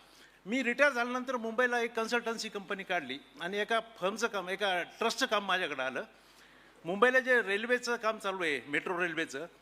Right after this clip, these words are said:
त्याच्यात त्यांचा एक प्लॉट जात होता, सोळाशे मीटरचा प्लॉट जात होता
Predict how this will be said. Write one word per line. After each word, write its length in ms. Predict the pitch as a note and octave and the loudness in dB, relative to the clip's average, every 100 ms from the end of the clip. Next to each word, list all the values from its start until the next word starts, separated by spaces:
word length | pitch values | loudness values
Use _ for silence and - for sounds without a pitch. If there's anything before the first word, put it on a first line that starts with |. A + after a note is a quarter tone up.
| - - - | -20 -14 -6
त्याच्यात 240 | G3 A#3+ | -4 0
त्यांचा 240 | B3 B3+ B3+ | 2 2 0
एक 120 | A#3+ | 0
प्लॉट 220 | A3+ G3+ | 0 2
जात 140 | F3+ E3+ | 0 -6
होता, 260 | C3+ B2+ G#2 - - | -8 -10 -12 -14 -10
सोळाशे 320 | F#3 G3 G#3+ A3 | -2 0 0 0
मीटरचा 300 | G#3+ G3 F3+ | -4 -4 -4
प्लॉट 240 | E3+ D#3+ | -2 -2
जात 140 | C#3+ C#3+ | -4 -8
होता 180 | A#2 | -10